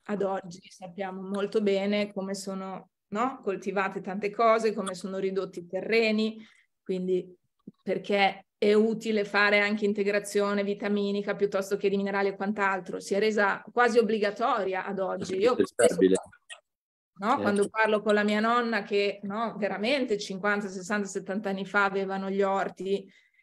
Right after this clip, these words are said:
Speaker 1: e stavano nei campi tutto il tempo e avevano delle cose che tuttora, quando ogni tanto i contadini ci regalano della roba o andiamo a comprarle, si sente la differenza di
Speaker 2: Si sente
Speaker 1: sapore.
Speaker 2: la differenza. Comunque, appunto, come hai detto giustamente te,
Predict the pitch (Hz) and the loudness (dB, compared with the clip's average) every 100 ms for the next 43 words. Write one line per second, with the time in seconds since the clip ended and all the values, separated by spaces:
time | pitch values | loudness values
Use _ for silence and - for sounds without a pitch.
0 | _ - 175 196 202 196 196 190 190 202 | _ -8 -4 0 2 2 0 -2 -2 -2
1 | 196 196 202 185 175 185 175 196 196 196 | -2 -4 -6 -8 -6 -4 0 0 -2 -2
2 | 196 196 196 202 196 196 190 196 233 196 | -2 0 -2 -2 -2 -2 -4 -2 -2 0
3 | 196 202 220 233 214 180 208 175 196 196 | 0 2 2 0 -4 -8 -10 -4 -2 0
4 | 202 202 185 185 185 190 190 190 175 185 | 0 -2 -6 -6 -8 -6 -6 -6 -8 -10
5 | 180 185 190 185 180 185 185 190 185 190 | -8 -6 -4 -6 -6 -6 -4 -4 -4 -6
6 | 185 190 196 180 - 202 196 190 190 185 | -4 -2 -2 -4 -6 -4 -2 -4 -6 -6
7 | 226 220 190 185 190 196 196 - _ _ | -4 -4 -4 -4 0 0 -2 -8 _ _
8 | _ _ - 214 196 208 208 208 185 190 | _ _ -6 -4 0 0 2 2 2 -2
9 | - 185 185 185 180 175 - - 175 185 | -2 -2 -2 -6 -6 -6 -6 -2 0 2
10 | 185 - - _ _ 85 85 - - _ | 0 -2 -2 _ _ -4 -4 -8 -20 _
11 | _ - - _ - 151 - 110 107 139 | _ -20 -20 _ 0 0 6 6 6 4
12 | 127 110 110 131 135 117 123 117 117 127 | 4 6 6 6 4 2 2 0 0 0
13 | 127 117 117 107 101 | 2 0 4 4 2